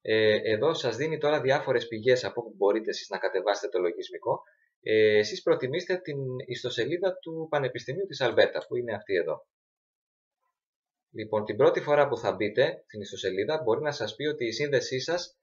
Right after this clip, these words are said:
δεν είναι ασφαλής και, ε, θα σας προτρέπει ο browser να μην επισκεφτείτε τη σελίδα κλπ. Εσείς θα πρέπει να του πείτε ότι θα επισκεφτείτε τη σελίδα και πηγαίνουμε εδώ στο download page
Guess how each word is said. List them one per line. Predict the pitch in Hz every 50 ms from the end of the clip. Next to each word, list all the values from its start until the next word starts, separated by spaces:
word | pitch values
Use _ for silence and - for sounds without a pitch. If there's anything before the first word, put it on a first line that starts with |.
| _ _ _
δεν | _ 107 123 139 143
είναι | 151 147 143
ασφαλής | 139 - - - 117 120 120 107 95 - - - _ _ _ _
και, | - 123 110 107 104 - - _ _ _ _ _ _ _ _ _ _ _
ε, | - - 92 95 95 95 95
θα | 92 - 113 110 107 101 101 95
σας | 101 110 107
προτρέπει | - 113 107 113 127 139 139 135 113
ο | 104 104
browser | 120 135 147 147 147 139
να | 131 120 120
μην | 131 139 135
επισκεφτείτε | 117 107 - - 110 101 110 101 95
τη | - -
σελίδα | - - 95 120 165 165 156 -
κλπ. | - 113 104 98 85 92 82 - - _ _ _ _
Εσείς | - 107 - 180 180 -
θα | - 143 127 - -
πρέπει | - 156 151 139
να | 135 -
του | - - 208
πείτε | - 214 214 202 185
ότι | 175 160 147
θα | - 143 135 131 -
επισκεφτείτε | 123 120 120 120 - - 120 127 143 127 101
τη | - -
σελίδα | - - 92 - 175 196 220 226 226 - _ _ _ _ _ _ _ _ _ _ _ _ _ _ _ _ _ _ _
και | - - 180 196 208 - - - _ _ _ _
πηγαίνουμε | _ 143 135 139 156 151 143 131 117 113
εδώ | 104 104 113 156 185 196
στο | - - 139 120 120
download | 131 131 123 120 113 110 117 110 - - - - 113
page | 120 151 190 214 214 - -